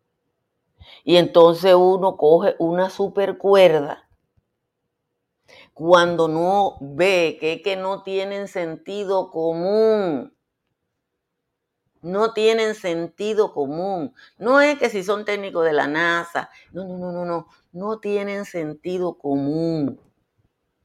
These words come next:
En Panamá hubo tres días de protesta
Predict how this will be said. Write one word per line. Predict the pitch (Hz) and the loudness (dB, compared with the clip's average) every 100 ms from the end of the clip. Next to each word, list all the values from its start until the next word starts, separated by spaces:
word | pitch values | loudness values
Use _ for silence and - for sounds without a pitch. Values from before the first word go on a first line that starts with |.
| _ _ _ _ _ _ _ _ _ _ _ _ _ _ _ _ _ _ _ _ _ _ _ _ _ - | _ _ _ _ _ _ _ _ _ _ _ _ _ _ _ _ _ _ _ _ _ _ _ _ _ -2
En | 185 | 0
Panamá | 185 180 175 180 220 226 | 4 6 6 4 6 6
hubo | 226 226 226 | 6 4 4
tres | - 220 233 254 247 - | 2 4 6 6 6 0
días | 202 220 208 | -2 4 6
de | 185 | 4
protesta | 185 160 151 - 190 180 - - - - | 2 0 -2 -2 -2 -2 -6 -16 -18 -18